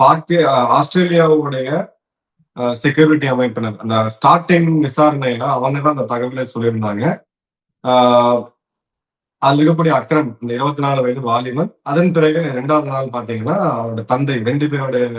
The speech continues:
அடையாளம் அப்படின்றது இவங்க பாகிஸ்தானை சேர்ந்தவங்க. பாகிஸ்தான்ல இருக்கக்கூடிய ஒரு குறிப்பிட்ட கல்லூரியில பட்டப்படிப்பு முடிச்சுட்டு அதன் பிறகு ஆஸ்திரேலியாவுக்கு உயர்கல்விக்கு வந்து அங்க செட்டில் ஆன ஒருத்தர் அப்படின்றதுதான் அவங்க கொடுத்த ஃபர்ஸ்ட் இன்ஃபர்மேஷன்.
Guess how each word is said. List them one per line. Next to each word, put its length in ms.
அடையாளம் 640
அப்படின்றது 500
இவங்க 300
பாகிஸ்தானை 640
சேர்ந்தவங்க. 500
பாகிஸ்தான்ல 720
இருக்கக்கூடிய 560
ஒரு 200
குறிப்பிட்ட 480
கல்லூரியில 540
பட்டப்படிப்பு 640
முடிச்சுட்டு 520
அதன் 300
பிறகு 300
ஆஸ்திரேலியாவுக்கு 800
உயர்கல்விக்கு 600
வந்து 240
அங்க 200
செட்டில் 220
ஆன 140
ஒருத்தர் 400
அப்படின்றதுதான் 520
அவங்க 220
கொடுத்த 280
ஃபர்ஸ்ட் 200
இன்ஃபர்மேஷன். 600